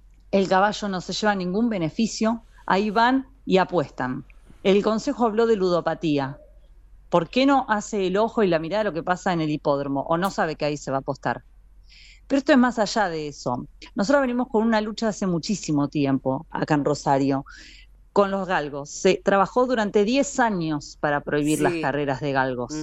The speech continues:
Speaker 2: Ujú.
Speaker 1: Fue una lucha tremenda. Tracción a sangre, bueno, ni hablar tracción a sangre. Lo que hemos luchado para,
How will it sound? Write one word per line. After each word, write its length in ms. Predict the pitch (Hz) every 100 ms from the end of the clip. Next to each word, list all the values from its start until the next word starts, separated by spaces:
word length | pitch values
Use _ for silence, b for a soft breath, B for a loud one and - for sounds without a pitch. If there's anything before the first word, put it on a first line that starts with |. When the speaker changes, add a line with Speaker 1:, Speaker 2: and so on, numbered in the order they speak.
| 147
Speaker 2:
Ujú. 340 | 147 147 156 - -
Speaker 1:
Fue 160 | 214
una 160 | 240 226
lucha 280 | 247 - 220
tremenda. 640 | 180 170 151 139 135 -
Tracción 440 | - 156 - 269 285
a 60 |
sangre, 480 | 240 240 220 165 151
bueno, 280 | 165 190 147
ni 160 | 170 220
hablar 340 | 196 208 233
tracción 400 | 170 147 - 147
a 60 | 139
sangre. 480 | - 127 127 127 - b b -
Lo 160 | 180 175
que 120 | 233
hemos 200 | 254 247
luchado 600 | 180 165 214 190 151 143 B B -
para, 420 | 180 170 165 -